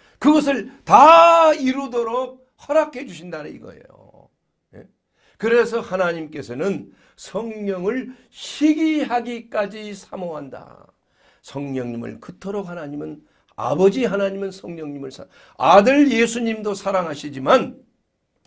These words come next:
성령님은 시기하기까지 사모하는 거예요.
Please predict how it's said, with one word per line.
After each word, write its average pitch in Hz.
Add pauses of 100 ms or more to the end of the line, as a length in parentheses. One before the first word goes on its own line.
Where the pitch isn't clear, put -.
(320)
성령님은 147 (680)
시기하기까지 262
사모하는 -
거예요. -